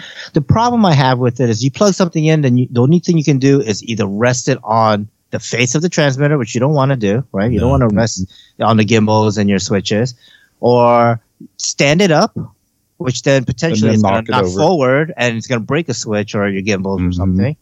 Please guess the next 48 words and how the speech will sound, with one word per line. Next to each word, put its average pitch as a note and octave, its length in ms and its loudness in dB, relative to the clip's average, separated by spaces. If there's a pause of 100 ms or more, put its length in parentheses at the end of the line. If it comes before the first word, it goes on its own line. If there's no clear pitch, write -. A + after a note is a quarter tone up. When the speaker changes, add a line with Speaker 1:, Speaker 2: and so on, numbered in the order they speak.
(240)
Speaker 2:
Yeah. D#2+ 200 0
Speaker 1:
Or C3+ 100 4
lay C#3 400 2
it C#3+ 160 -6
on C3 180 0
its A#2 140 0
back. G2+ 380 -4 (100)
And A2 100 -6
when A2+ 120 2
you B2 80 2
lay F3+ 140 4
it F3 40 4
on E3 140 2
its D3+ 100 -2
back, C3+ 380 0
it's G#2 160 -6
putting A2+ 240 -2
pressure C3 400 -2
on A2 100 2
those F#2+ 160 -2
ports. - 480 -8 (640)
And G2+ 360 2 (720)
if D3 140 2
anybody F3 420 2
knows C#3 160 2
circuit A#2+ 300 -2
boards, C3 520 -2 (140)
U B2 240 2
S D3+ 140 0
B D3 200 -2
ports, D3 400 -2
power C3+ 300 0
ports, E3 400 -4
power - 220 -6
ports A3 260 0
are F3 40 2
a - 40 2
little D3+ 160 2
bit C#3+ 240 0
more B2+ 360 2
robust A2+ 540 0
because G#2 160 -4
there's, G2 220 -2
like, G2 160 -2
a F#2+ 160 0
housing, A#2 840 0 (140)
like, G2 160 -8
a G2 180 -2